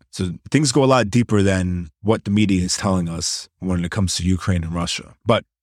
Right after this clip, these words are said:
all of this stuff in the background that was going on was designed to put Russia in a position where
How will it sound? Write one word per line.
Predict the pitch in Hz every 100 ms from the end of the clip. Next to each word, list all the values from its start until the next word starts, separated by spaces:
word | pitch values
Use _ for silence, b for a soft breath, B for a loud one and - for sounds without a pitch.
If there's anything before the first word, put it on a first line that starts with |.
| -
all | 120 143
of |
this | 131 123
stuff | - 120 110 110
in |
the | 95
background | 113 120 110 101
that | 92
was | 87 90
going | 90 87
on | 87 87 85 90 -
was | 101 87
designed | 101 117 117 98 95 95 95 -
to | -
put | - 120 -
Russia | 82 120 - 104 87 90 -
in | 107
a | 104
position | 101 104 98 98
where | 92 95